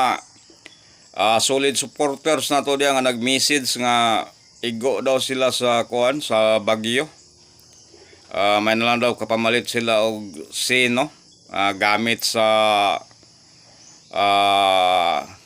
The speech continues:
tukod sila og bag-o na pod nga balay kay nagaguba to ilang balay sa agian sa Bagyong Tino eh.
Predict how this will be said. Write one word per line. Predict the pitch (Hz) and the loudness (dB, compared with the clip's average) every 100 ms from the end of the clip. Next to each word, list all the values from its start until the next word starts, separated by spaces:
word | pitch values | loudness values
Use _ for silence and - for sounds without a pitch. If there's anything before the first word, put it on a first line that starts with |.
| - | -16
tukod | - 120 110 127 120 | -6 -6 -4 -4 -2
sila | - 127 120 113 | -2 0 0 0
og | 113 110 104 | 0 -4 -6
bag-o | 104 107 101 117 | -2 -2 -2 -4
na | 117 | -4
pod | 110 110 110 | -4 -6 -6
nga | 117 113 110 | -2 0 0
balay | 104 113 131 135 | 0 0 0 -2
kay | 107 | -2
nagaguba | 104 98 107 113 110 113 | -2 -2 -4 -2 0 -2
to | 113 113 | -2 -2
ilang | 113 117 | -2 0
balay | 113 117 | 0 0
sa | 113 117 107 78 | 0 0 2 2
agian | 104 107 110 104 | 0 0 -2 -2
sa | |
Bagyong | 110 110 107 113 | -2 -2 -2 -6
Tino | 113 123 120 123 | -4 -2 0 0
eh. | 120 | -4